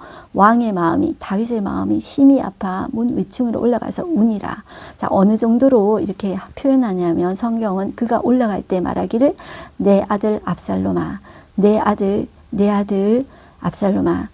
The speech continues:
차라리 내가 너를 대신하여 죽었다면 내 아들 압살롬, 내 아들아, 내 아들아 하였더라." 지금 여기에서 무슨 말을 반복할까요?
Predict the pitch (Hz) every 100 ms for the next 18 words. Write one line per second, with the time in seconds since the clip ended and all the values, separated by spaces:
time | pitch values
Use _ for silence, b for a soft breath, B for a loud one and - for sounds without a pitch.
0 | b b - 294 285 269 240 262 196 190
1 | 202 185 208 202 196 190 202 190 196 196
2 | 208 202 - 165 202 - - 190 185 190
3 | 202 214 - B B B - 185 208 202
4 | 208 208 196 190 190 196 180 180 - 190
5 | 190 202 202 185 220 - 220 196 - 220
6 | - B B - - 240 202 202 226 220
7 | 202 175 180 196 - - 202 226 214 226
8 | 185 185 214 214 190 165 175